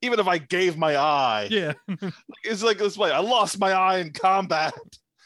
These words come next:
Speaker 1: And it's just, it just scratched a little bit on the side.
Speaker 2: Yeah, it's like, "Hey, they scratched your eyelid
Speaker 1: Like,
Speaker 2: a
Speaker 1: he's
Speaker 2: little."
Speaker 1: fine.
Speaker 2: "You're fine, buddy.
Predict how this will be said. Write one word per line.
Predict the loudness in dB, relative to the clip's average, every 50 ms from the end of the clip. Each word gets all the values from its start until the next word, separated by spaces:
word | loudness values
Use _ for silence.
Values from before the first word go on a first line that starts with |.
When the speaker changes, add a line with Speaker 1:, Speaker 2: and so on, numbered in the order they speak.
| -20 -12 -10
Speaker 1:
And | -8 -8
it's | -8 -10
just, | -12 -14 -14 -12
it |
just | -10 -8 -10
scratched | -10 -6 -4 -2 -2 -2 -2 -6
a | -8
little | -8 -6 -6 -2
bit | -2 -2
on | -2 -2
the | -2 -6
side. | -4 -2 -2 -2
Speaker 2:
Yeah, | -2 -2
it's | -4 -4
like, | -4 -4 -4
"Hey, | -4 -4 -4
they | -4 -6 -6
scratched | -6 -6 -4 -4 -4 -6 -6
your | -8 -6
eyelid | -4 -2
Speaker 1:
Like, | -2 0
Speaker 2:
a | 0
Speaker 1:
he's | 0 0
Speaker 2:
little." | 0 -4 -2
Speaker 1:
fine. | 0 0 2 2 2 0 0 -2 -6 -8 -12 -12
Speaker 2:
"You're | -14 -14
fine, | -10 -8 -6 -6 -6 -4
buddy. | -4 -4 -4 -4 -6 -8